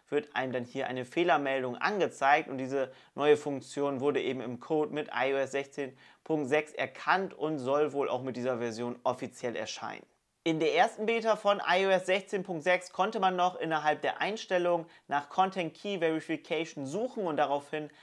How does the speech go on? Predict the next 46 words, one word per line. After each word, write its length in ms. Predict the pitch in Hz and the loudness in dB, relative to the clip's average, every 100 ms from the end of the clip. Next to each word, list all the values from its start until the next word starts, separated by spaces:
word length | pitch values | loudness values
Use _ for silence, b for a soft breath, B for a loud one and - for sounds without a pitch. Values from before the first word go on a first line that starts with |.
| B | B
hat 160 | - - | -6 -4
man 160 | 165 | -4
hier 240 | 151 151 - | -2 -2 -2
auch 200 | 135 - | -2 -4
ein 360 | - 135 131 | -6 -6 -6
Trefferergebnis 840 | - 170 - 214 - 123 160 143 - | -4 -2 0 0 0 -4 -4 -4 -8
bekommen, 600 | 131 - 190 202 202 151 | -10 2 2 2 -2 -4
wurde 220 | 156 135 | -4 -2
dann 260 | 131 131 127 B B | -2 -2 -6 B B
in 160 | 160 156 | -4 -2
die 160 | 156 - | -2 2
iCloud 360 | 170 180 175 156 | 2 2 -2 -2
beziehungsweise 580 | 139 156 135 123 127 | -6 -6 -4 -4 -2
Apple 260 | - 202 190 | -2 -2 0
I 120 | 143 | -2
D 180 | 131 143 | -2 -4
Einstellung 720 | 139 147 - 143 131 127 135 | -4 -4 -4 -6 -4 -6 0
weitergeleitet. 760 | 139 202 185 139 131 135 139 139 | 2 2 0 0 4 4 4 2
Allerdings 400 | 139 131 139 - | 2 0 -4 -2
gab 200 | 135 127 | 0 0
es 160 | 123 | -2
da 240 | 123 123 - B B | -4 -4 -6 B B
keine 260 | 147 151 | -2 0
konkreten 500 | 143 135 - 165 - | -2 -6 -2 -2 -2
Einstellungen 540 | 104 151 - 147 143 131 | -4 -4 -2 -2 -2 -4
für 180 | 175 | -6
diese 260 | 170 147 135 | -4 -4 -6
Funktion 640 | - 139 127 - 196 165 139 | -8 -10 -10 -4 0 0 0
und 100 | 143 | -4
in 100 | 139 | -4
der 120 | 139 | -2
zweiten 320 | - 143 135 | 2 0 0
Beta 380 | 147 147 139 - B B | -4 0 -2 -2 B B
hat 200 | - 175 - | -6 -6 -2
Apple 240 | 180 220 | -2 0
das 160 | 175 175 | 0 2
Ganze 320 | 165 170 156 | 0 -2 -4
wieder 160 | 151 143 | -2 -2
komplett 400 | 147 131 170 165 | -4 -2 -2 -2
entfernt. 460 | 156 - 165 156 | -6 -4 -2 -2
Also 160 | 131 131 | -4 -6
man 120 | 127 | -10
kann 180 | 139 135 | -10 -10
hier 100 | 139 | -10
nicht 160 | 135 | -10
mehr 160 | 143 | -8